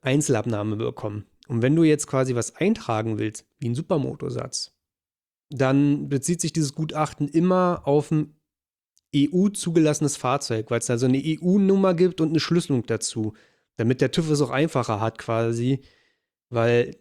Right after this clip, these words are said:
bei Motorrädern geht's noch, aber ich sag mal, wenn jetzt bei Autos guckst, so, also Sprinter gibt's in fünf verschiedenen Längen und Höhen und Motoren und so, und dann haben die ja auch immer einzelne E U. Also haben wir festgestellt, dass zwanzig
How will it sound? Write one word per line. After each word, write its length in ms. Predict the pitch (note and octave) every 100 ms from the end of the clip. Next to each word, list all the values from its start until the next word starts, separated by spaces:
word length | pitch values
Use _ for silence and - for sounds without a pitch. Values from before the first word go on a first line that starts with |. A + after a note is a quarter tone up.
| -
bei 120 | A#2
Motorrädern 520 | A2+ C#3 C3 B2 A2
geht's 260 | G#2+ C#3 -
noch, 160 | C#3
aber 160 | A#2 A2+
ich 60 | A2
sag 120 | A2+
mal, 180 | A#2 A2+
wenn 140 | A#2
jetzt 220 | A#2 -
bei 120 | - A2+
Autos 420 | A#2 C#3 C3 -
guckst, 360 | - C3 -
so, 100 | B2+
also 340 | A2+ A2 A2+ A2+
Sprinter 480 | - A#2+ C3+ C#3 B2
gibt's 220 | B2 -
in 160 | A#2+
fünf 360 | - _ C#3+ C#3
verschiedenen 520 | B2+ - C3 B2 A2+
Längen 360 | A2 C3 C#3+ C#3
und 240 | A#2+ -
Höhen 440 | C#3 D3+ D3+ D3 C3+
und 160 | A#2+
Motoren 540 | A2+ A#2 - B2+ C#3+ D3
und 80 | B2
so, 160 | C3
und 80 | C3 - _ _ - A2+
dann 100 | G#2+
haben 80 |
die 100 | A#2+
ja 80 | A#2+
auch 160 | A#2+ -
immer 160 | A2
einzelne 380 | - - B2+ C3
E 100 | -
U. 160 | A#2+ A2+ - _ _ _ _ _ _ _ _ _ -
Also 160 | A#2+ B2+
haben 100 | C#3+
wir 80 | C#3+
festgestellt, 680 | E3 - E3+ - E3 F3+ D#3+
dass 280 | C#3+ - - _ _ _
zwanzig 680 | - C#3 D3+ D#3+ C#3+ -